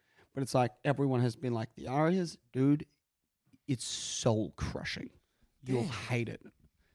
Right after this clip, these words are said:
Speaker 2: Why?
Speaker 1: Um,
Speaker 2: You would think that would be the sickest one.
Speaker 1: No, because at the Logies, you have people that are there to watch the Logies, but at the Arias, it's crowd warm-up for the whole crowd, and it's predominantly musicians and rock stars. They don't give a fuck about you.
Speaker 2: Oh, true. They're just like,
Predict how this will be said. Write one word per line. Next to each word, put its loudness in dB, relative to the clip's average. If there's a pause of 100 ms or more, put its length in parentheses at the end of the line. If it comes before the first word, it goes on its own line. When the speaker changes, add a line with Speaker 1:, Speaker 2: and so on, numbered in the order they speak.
(120)
Speaker 2:
Why? 6
Speaker 1:
Um, 4
Speaker 2:
You 2
would 4
think -6
that 2
would 4
be 0
the 4
sickest 0
one. -2
Speaker 1:
No, 2
because -2
at -6
the 0
Logies, 2
you 0
have -2
people -2
that -4
are -2
there 4
to 4
watch 0
the -4
Logies, 0
but 0
at 0
the 4
Arias, 4 (240)
it's -4
crowd 2
warm-up 0
for -14
the 2
whole 2
crowd, 4 (260)
and 4
it's -4
predominantly 2
musicians 2
and 0
rock 0
stars. 2 (260)
They 0
don't 2
give -2
a -2
fuck -4
about -4
you. -12
Speaker 2:
Oh, 2
true. 0
They're 0
just -4
like, -2